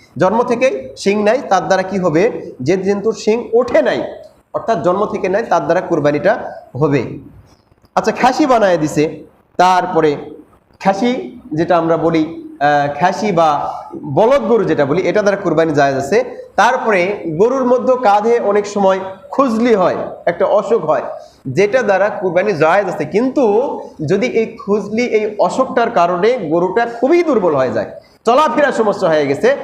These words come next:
একদম নিস্তেজ হয়ে গেছে, তাহলে ওই, মানে পশু দ্বারা কুরবানিটা করা যাবে না। গোস্তের যে মোস্তাহাব তরিকা,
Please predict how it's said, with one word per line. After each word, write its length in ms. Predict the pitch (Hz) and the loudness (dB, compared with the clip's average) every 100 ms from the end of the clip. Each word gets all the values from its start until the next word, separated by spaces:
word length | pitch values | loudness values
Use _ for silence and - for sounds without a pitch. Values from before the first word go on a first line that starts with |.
| - - | -10 -2
একদম 640 | 214 220 269 254 214 - - | 0 0 -2 -2 -6 -8 -4
নিস্তেজ 520 | 180 202 214 339 220 | -2 -2 0 0 2
হয়ে 180 | 240 196 | 0 0
গেছে, 360 | 170 143 117 - - | -2 -4 -6 -8 -4
তাহলে 400 | 170 170 202 151 110 - - 160 | 0 2 2 0 -2 -10 -8 0
ওই, 420 | 175 208 - - - 147 156 | 0 0 -6 -12 -8 -4 0
মানে 160 | 151 143 | 0 0
পশু 220 | 170 190 | -4 -2
দ্বারা 220 | 165 151 190 | 0 2 0
কুরবানিটা 880 | 160 139 139 143 151 208 - - - - | -2 0 0 0 2 0 0 -8 -10 0
করা 200 | 160 156 | 2 2
যাবে 220 | 135 117 | 2 0
না। 160 | 107 95 - _ _ _ _ _ _ 147 | -2 -6 -16 _ _ _ _ _ _ -4
গোস্তের 580 | 135 220 220 302 240 | 0 0 0 -2 0
যে 100 | 233 | 0
মোস্তাহাব 460 | 185 190 - 190 - - | -2 -2 -2 0 0 -2
তরিকা, 320 | 139 - | -4 -2